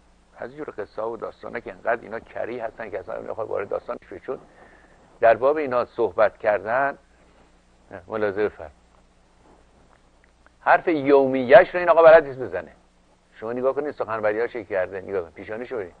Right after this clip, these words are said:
پس چرا دو جاش تابل زده؟ این پیداست یه چیزی، آهن چیزی داره که اون دو قسمتش داغ‌تر از جای دیگه است.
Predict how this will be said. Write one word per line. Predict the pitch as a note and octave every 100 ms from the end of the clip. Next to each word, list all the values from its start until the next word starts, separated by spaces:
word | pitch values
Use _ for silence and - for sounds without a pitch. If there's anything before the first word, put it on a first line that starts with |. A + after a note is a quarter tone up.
| _ _ _ _
پس | C3 -
چرا | F#3+ A3
دو | C#3 D#3+ A#3+
جاش | A#3+ A3+
تابل | - F#3+ F3+ F3 C#3
زده؟ | D#3 C#3 B2 G#2
این | D#3 -
پیداست | D#3+ D3 F3 F#3
یه | F3
چیزی، | E3 - E3+
آهن | G3+ D3+ B2+ D#3+ F3+
چیزی | - F#3 G#3
داره | - D#3 E3+
که | F3+
اون | E3 F#3
دو | D3 C#3
قسمتش | C3 D3+ D#3+ E3+
داغ‌تر | - C#3 A#2 D3
از | D#3+ C3
جای | B2 G#2+
دیگه | G2 F#2+
است. | E2